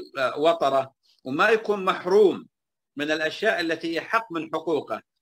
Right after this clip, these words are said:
اللعب، ال-، اللهو البريء، امتلاك الأشياء، إعطاءه مساحة في قضية ال-،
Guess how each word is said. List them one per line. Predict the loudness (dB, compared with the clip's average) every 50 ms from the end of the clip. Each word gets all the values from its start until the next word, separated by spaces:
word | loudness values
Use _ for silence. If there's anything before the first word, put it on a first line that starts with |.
| _ -6 -4
اللعب، | -2 0 2 2 2 2 2 2 0 0 -4 -6
ال-، | -4 -4 -2 -2 -2 -2
اللهو | -2 -2 -2 -2 -2 -2 2 2 0
البريء، | 0 2 0 0 0 2 2 2 0 0 _ _ _ _ _ _ -10 -4
امتلاك | -2 -2 -2 -2 -4 -4 -2 2 2 2 2 2 -2
الأشياء، | -2 -2 -2 -4 -4 -4 0 2 2 2 2 0 -4 _ _ _ _ _ _ -8
إعطاءه | -6 -6 -4 -2 -2 -2 -2 -2 0 2 2 2 4 2 0
مساحة | 0 -2 -4 0 2 2 2 2 0 -4
في | -4 -4 -8
قضية | -4 -4 -4 -2 0 2 2 2 2 0
ال-، | -4 -4 -2 0 0 0 -2